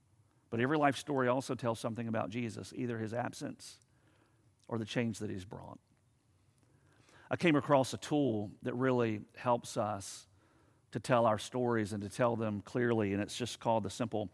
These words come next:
fifteen-second testimony. You see a graphic there on the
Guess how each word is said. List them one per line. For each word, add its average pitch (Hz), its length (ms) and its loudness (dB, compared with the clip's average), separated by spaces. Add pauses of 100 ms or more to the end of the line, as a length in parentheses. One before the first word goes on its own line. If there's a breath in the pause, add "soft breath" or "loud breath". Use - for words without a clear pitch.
(320 soft breath)
fifteen-second 120 1000 0 (480 soft breath)
testimony. 117 560 4
You 117 140 0
see 131 220 2
a 113 40 6
graphic 117 520 4
there 107 360 0
on 113 220 -2
the 107 180 -2